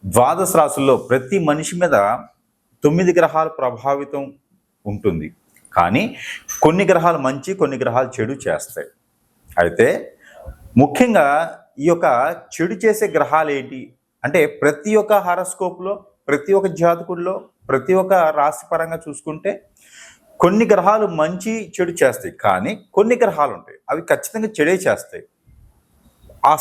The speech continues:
స్థానం బాగుంటే బాగుంటాయి, స్థానం కనుక మార్పు కనుక ఉంటే ఖచ్చితంగా అవి మంచి చేయవు.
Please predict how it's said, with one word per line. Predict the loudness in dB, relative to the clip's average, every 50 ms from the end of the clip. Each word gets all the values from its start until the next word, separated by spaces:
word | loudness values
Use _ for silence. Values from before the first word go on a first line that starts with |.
| -2
స్థానం | -2 2 2 2 4 2 2 0 2 4 4
బాగుంటే | 4 4 2 0 -2 0 -2 -2 -2 -4 -12 -18 _ _ _ _ _
బాగుంటాయి, | 0 2 4 4 4 2 -2 -2 -2 -2 -2 -2
స్థానం | 0 0 2 2 2 2 2 2
కనుక | 2 2 2 0 0 0 2
మార్పు | 0 0 0 -2 -6 -6 -4
కనుక | -4 -4 -4 -4 -4 -4 -4 -4
ఉంటే | -6 -6 -4 -4 -4 -4 -6 -10 _ _ _ _ _ _ _ -2
ఖచ్చితంగా | -2 0 -2 -2 -6 -2 2 2 2 2 2 0 -4 -4 -2 -2
అవి | -2 0 0 0 0 -2 -4 -8 -10 _ _ _ _ _ _ _ -4
మంచి | 0 0 0 0 -4 -4 0
చేయవు. | 2 2 2 2 -2